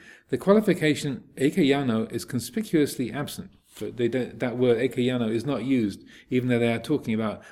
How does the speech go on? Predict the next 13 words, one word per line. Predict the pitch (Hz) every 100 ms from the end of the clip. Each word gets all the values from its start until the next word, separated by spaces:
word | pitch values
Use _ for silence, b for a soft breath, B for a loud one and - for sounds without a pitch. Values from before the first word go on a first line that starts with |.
| B
which | 127 123
is | 123 107
the | 117
only | 113 107
path. | 107 107 - - _ _ _ _ _
Uh, | 107 101 - - _ _
that | 104 98
term | - 113 107
ekayano | 110 120 107 104 104
isn't, | 120 113 110 - -
isn't | 131 110 110
used | 123 110
there. | - 101